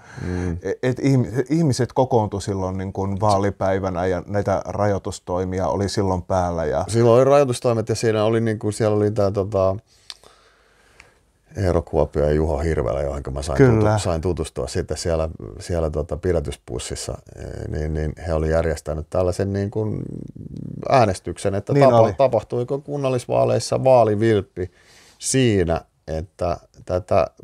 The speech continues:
Speaker 1: kunnallisvaalien päivämääräähän siirrettiin, mutta siirrettiin myös ehdokasasettelun päivämäärää.
Speaker 2: Mm.
Speaker 1: Eli ehdokasasettelu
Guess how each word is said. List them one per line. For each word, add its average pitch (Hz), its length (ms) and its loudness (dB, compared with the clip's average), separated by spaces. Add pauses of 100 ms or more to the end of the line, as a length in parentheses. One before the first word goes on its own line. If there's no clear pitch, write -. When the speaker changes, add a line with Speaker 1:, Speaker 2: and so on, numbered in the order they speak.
(300)
Speaker 1:
kunnallisvaalien 98 600 2
päivämääräähän 87 720 2
siirrettiin, 80 760 -4
mutta - 260 -8
siirrettiin 90 460 -2
myös 95 240 -4
ehdokasasettelun - 880 -2
päivämäärää. 50 720 -6 (220)
Speaker 2:
Mm. 117 420 4
Speaker 1:
Eli 92 180 4
ehdokasasettelu 110 920 0